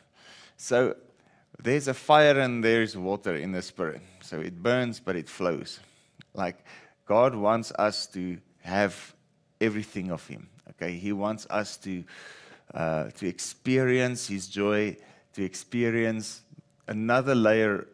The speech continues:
on top of this joy tomorrow, and another layer on top of this joy at ten, and another layer on top of this joy at twelve, and another layer on top of this joy at quarter past twelve. <laughs> Okay? So He wants us to,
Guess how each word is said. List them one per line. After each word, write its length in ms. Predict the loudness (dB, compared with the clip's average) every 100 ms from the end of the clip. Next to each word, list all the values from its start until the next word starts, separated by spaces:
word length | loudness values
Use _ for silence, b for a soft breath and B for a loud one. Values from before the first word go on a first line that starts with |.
| -14
on 160 | -10 -6
top 260 | -2 -2
of 200 | -4 -8
this 220 | -6 -8 -8
joy 340 | -6 -4 -4
tomorrow, 580 | -6 -6 -2 0 -2 -6 -12 B B B
and 160 | -6 -4
another 400 | -2 0 2 2
layer 380 | 4 6 4 2
on 160 | -4
top 280 | -4 -4 -4
of 140 | -8 -10
this 220 | -10 -10
joy 300 | -4 -2 0
at 240 | -2 -4
ten, 360 | -4 -4 -4 -10 b b b
and 140 | -8 -6
another 440 | 0 2 2 2
layer 340 | 6 6 6
on 120 | 2 0
top 240 | -6 -6
of 120 | -8
this 160 | -10 -10
joy 280 | -4 0 0
at 200 | -2 -2
twelve, 360 | 2 2 2 -6 B B B
and 140 | -4
another 400 | -2 0 0 2
layer 540 | 4 6 6 4 2 -4 -10
on 120 | -12
top 280 | -2 -2 -2
of 140 | -6
this 180 | -6 -8
joy 260 | -4 0 0
at 180 | 0 -2
quarter 220 | -2 -2
past 380 | -2 -2 -2 -2
twelve. 300 | -2 -2 -6
<laughs> 60 | b b b b b b -18
Okay? 420 | -10 -4 -2 -2 -6 B B B
So 180 | -4 0
He 160 | 4
wants 360 | 4 4 0 2
us 240 | 2 0 -4
to, 220 | -4